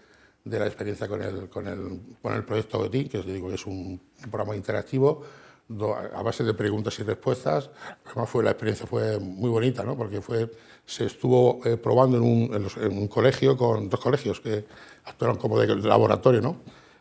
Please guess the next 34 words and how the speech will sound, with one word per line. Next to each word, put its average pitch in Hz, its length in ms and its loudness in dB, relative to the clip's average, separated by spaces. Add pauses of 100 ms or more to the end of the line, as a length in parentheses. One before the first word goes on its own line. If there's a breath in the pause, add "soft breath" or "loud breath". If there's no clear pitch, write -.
(120)
Y 117 160 -8
los 95 160 -6
chavales 104 300 -2
son 117 160 -2
muy 120 220 4
exigentes 117 480 0
para 104 120 -2
este 98 120 -6
tipo 98 180 -6
de 95 120 -6
cosas, 104 300 -4
¿no? 139 120 -6
Entonces 104 360 -6 (520)
nos, 104 260 -6
nos 107 160 -6
cambió 123 360 2 (340 loud breath)
todo 147 180 8
el 117 100 4
proyecto, 120 440 2
desde 98 240 -4
la 98 100 -4
música 113 320 -4
que 110 80 -2
tenía 113 500 -4 (480 loud breath)
el, 113 340 -4
el 113 120 -4
programa, 123 600 0 (480 loud breath)
en 117 300 -2
un 120 80 4
principio 123 380 2 (300)
te - 60 2
hacían 120 260 2
las 117 100 2
preguntas 123 800 2